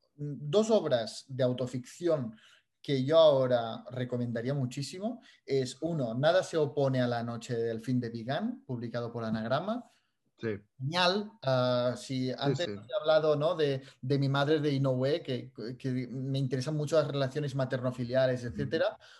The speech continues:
Speaker 1: pues aquí, eh, es un ejemplo de cómo sí se tiene que hacer eso, porque Delfín de Vigan habla de su relación con su madre, que tenía problemas, mm, mentales,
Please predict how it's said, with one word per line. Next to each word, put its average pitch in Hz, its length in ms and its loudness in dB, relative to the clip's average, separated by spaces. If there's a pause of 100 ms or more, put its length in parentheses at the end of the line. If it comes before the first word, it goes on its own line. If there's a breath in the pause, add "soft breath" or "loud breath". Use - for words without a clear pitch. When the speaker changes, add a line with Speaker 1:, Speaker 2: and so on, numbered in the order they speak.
Speaker 1:
pues 123 200 0
aquí, 143 420 -4
eh, - 180 -6
es 131 120 -2
un 147 100 2
ejemplo 143 400 2
de 123 140 0
cómo 139 260 0
sí 151 240 -6
se 139 160 -4
tiene 127 220 0
que 123 80 -4
hacer 123 220 -4
eso, 143 220 -6
porque 123 200 -6
Delfín 123 260 -4
de 143 60 -2
Vigan 139 340 -2 (300 loud breath)
habla 143 240 4
de 147 60 4
su 143 140 -6
relación 135 600 -2
con 127 160 -2
su 123 180 -6
madre, 139 400 0 (320 loud breath)
que 127 100 -4
tenía 123 480 -2
problemas, 135 800 2
mm, 117 640 -4 (200)
mentales, 131 760 -2